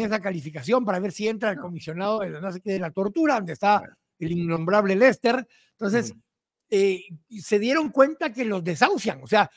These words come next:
Speaker 1: los
Speaker 2: Ujú.
Speaker 1: dejan ahí al olvido. Y eso es lo que no pueden permitirse, especialmente tres o cuatro magistrados actuales de la C C
Speaker 2: Ujú.
Speaker 1: y alguno que otro de la Corte Suprema, o de los que quieren entrar a la nueva Corte Suprema, que dirán, "Mire, yo no quiero terminar mis días así,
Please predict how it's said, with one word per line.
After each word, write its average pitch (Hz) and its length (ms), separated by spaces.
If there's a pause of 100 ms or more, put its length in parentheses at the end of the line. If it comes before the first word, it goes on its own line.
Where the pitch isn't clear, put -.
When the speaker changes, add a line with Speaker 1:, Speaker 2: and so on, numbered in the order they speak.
(100)
Speaker 1:
los 180 200
Speaker 2:
Ujú. 160 80
Speaker 1:
dejan 277 280
ahí 247 200
al 277 120
olvido. 202 560 (380)
Y 185 180
eso 202 180
es 285 60
lo 285 120
que 220 100
no 196 160
pueden 226 300
permitirse, 208 640 (260)
especialmente 320 680 (400)
tres 240 240
o 302 120
cuatro 330 340
magistrados 196 540
actuales 196 320
de 143 100
la 139 80
C 202 140
C 233 220
Speaker 2:
Ujú. 175 100 (300)
Speaker 1:
y 180 80
alguno 202 340
que 226 100
otro 208 120
de 190 60
la 156 80
Corte 180 240
Suprema, 226 440 (340)
o 185 200
de 196 80
los 185 180
que 165 140
quieren 226 300
entrar 202 260
a 226 60
la 208 100
nueva 220 380
Corte 214 280
Suprema, 214 460 (320)
que - 80
dirán, 185 240
"Mire, 240 360 (220)
yo 180 140
no 339 80
quiero 403 220
terminar 247 380
mis 240 200
días 220 240
así, 220 440